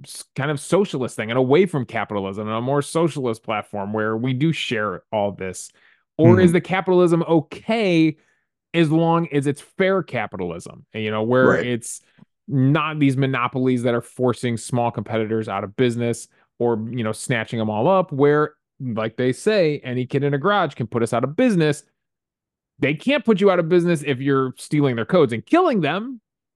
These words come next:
Speaker 1: but they can put
Speaker 2: <laughs>
Speaker 1: you out of business if they have a better idea than you. And that would be, like, the open and fair version of capitalism, where it's like,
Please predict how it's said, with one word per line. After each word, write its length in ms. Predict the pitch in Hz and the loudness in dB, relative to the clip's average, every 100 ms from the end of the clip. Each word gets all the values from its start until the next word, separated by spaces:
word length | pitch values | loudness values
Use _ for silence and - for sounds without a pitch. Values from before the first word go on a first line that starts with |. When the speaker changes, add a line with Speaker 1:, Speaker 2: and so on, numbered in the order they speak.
| - | -2
Speaker 1:
but 180 | 147 147 | 2 4
they 120 | 160 | 4
can 280 | - 269 254 | 4 2 4
put 180 | 190 | 4
Speaker 2:
<laughs> 20 | 160 | 4
Speaker 1:
you 100 | 151 | 2
out 80 | |
of 80 | 139 | 2
business 320 | 139 139 160 | 0 0 -2
if 100 | 151 | -4
they 140 | 113 104 | -4 -4
have 180 | 117 131 | -2 -2
a 60 | |
better 280 | 113 110 147 | -2 0 0
idea 360 | 196 208 330 294 | 0 2 2 2
than 180 | 127 104 | 0 -6
you. 180 | 92 98 | -10 0
And 240 | 156 139 | 0 2
that 180 | 185 196 | 0 2
would 140 | 175 147 | 0 2
be, 120 | 151 | 2
like, 260 | 143 117 | 2 0
the 180 | 110 123 117 | -4 -4 -2
open 320 | 127 143 139 | -2 0 -2
and 160 | 135 | -2
fair 360 | - 165 185 165 | -4 -2 2 0
version 400 | 117 120 139 113 | 0 -2 -2 -6
of 120 | 101 | -6
capitalism, 680 | - 98 92 78 85 95 107 | -6 -6 -6 -10 -10 -8 -4
where 160 | 110 | -2
it's 140 | 107 - | -4 -4
like, 220 | 107 | -6